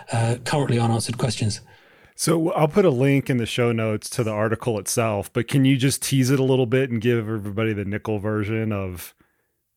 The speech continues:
Speaker 2: of, of, of what the article goes over?
Speaker 1: Yeah, so I, I'm currently working on a systematic review that will be published in a, in a scientific journal article, and it's basically called Science and Pseudoscience in Respiratory Physiology,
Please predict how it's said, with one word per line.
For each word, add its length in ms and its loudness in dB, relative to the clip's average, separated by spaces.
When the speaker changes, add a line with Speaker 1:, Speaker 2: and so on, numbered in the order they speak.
Speaker 2:
of, 280 -4
of, 200 -6
of 200 -6
what 160 -2
the 40 -4
article 380 -2
goes 260 -4
over? 360 -6
Speaker 1:
Yeah, 180 2
so 180 0
I, 140 0
I'm 100 4
currently 300 2
working 340 2
on 120 2
a 220 0
systematic 720 -2
review 340 2
that 140 0
will 120 4
be 140 0
published 380 0
in 60 2
a, 320 -2
in 80 2
a 80 0
scientific 520 0
journal 340 0
article, 500 -2
and 100 -2
it's 100 -2
basically 520 -4
called 280 0
Science 400 -2
and 80 0
Pseudoscience 680 -2
in 100 2
Respiratory 520 0
Physiology, 680 0